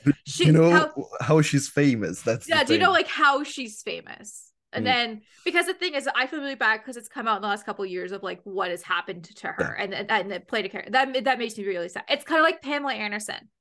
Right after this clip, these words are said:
Speaker 1: Yeah.
Speaker 2: If you, if you haven't watched the documentary on Netflix, if anyone listening, please do. It's really heartwarming, like, how Hollywood did her so dirty, and we were just okay with it.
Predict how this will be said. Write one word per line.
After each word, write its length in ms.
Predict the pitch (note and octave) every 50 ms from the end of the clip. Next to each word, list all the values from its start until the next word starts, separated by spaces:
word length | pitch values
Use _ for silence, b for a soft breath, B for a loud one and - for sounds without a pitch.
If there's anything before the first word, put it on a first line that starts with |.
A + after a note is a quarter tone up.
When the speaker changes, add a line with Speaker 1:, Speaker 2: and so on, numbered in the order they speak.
| _ _ _ _ _
Speaker 1:
Yeah. 160 | - B2 A#3
Speaker 2:
If 60 | A#3+ B3+
you, 140 | C4 B3+ B3 B3
if 100 | A#3 A#3
you 80 | C4
haven't 260 | B3+ B3+ B3+ C4 B3
watched 200 | A3+ A3+ A#3 -
the 80 | - A3+
documentary 440 | A3 G#3 G#3 G#3+ G3+ G3 F#3+ - G3+
on 60 | F3+ F3+ F3+
Netflix, 300 | - - F#3 F3+ - - _ _ _
if 140 | - G3+ G3+
anyone 260 | G3 F#3+ G3 F#3+ F3+
listening, 260 | F3+ F#3 - G3+ F#3+
please 340 | G#3 - - B3 C4 C4 G#3+ G3+
do. 100 | F#3 F3+ F3
It's 260 | E3 - F3+ - -
really 220 | G3+ A3 A3+ C4 B3+
heartwarming, 480 | - - G3+ G3 - G3 F#3+ F#3 F#3+ F#3+
like, 140 | F#3+ F#3+ G3
how 220 | - A3+ A3+ A#3+
Hollywood 460 | A#3+ A#3 A3 G#3+ G#3 G3 G3 G3+ F#3+ -
did 140 | G3 F#3
her 140 | G3 G#3+ G#3
so 400 | G#3 - - - G3 F#3 F#3 F3+ F#3 _ _ _
dirty, 560 | - - F3+ F3+ F3+ G#3+ B3 C4+ D4 D4 b b b b b b b b b b b b _ _ -
and 240 | A3 A3 A3 G3+ G3
we 100 | A3 A3
were 80 | G#3+ G#3+
just 160 | A3 G#3+ -
okay 260 | G#3+ G3+ - F#3 F#3+
with 140 | F#3+ G3 -
it. 220 | - - - -